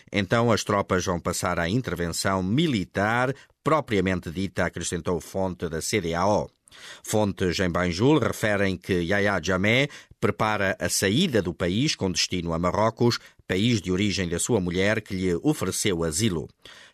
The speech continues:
Tema que desenvolveremos no Jornal da Manhã depois deste noticiário.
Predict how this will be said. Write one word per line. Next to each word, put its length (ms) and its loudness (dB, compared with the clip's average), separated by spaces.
Tema 400 2
que 380 2
desenvolveremos 1000 2
no 220 -4
Jornal 400 0
da 80 -2
Manhã 480 -2
depois 560 -2
deste 320 -4
noticiário. 680 -4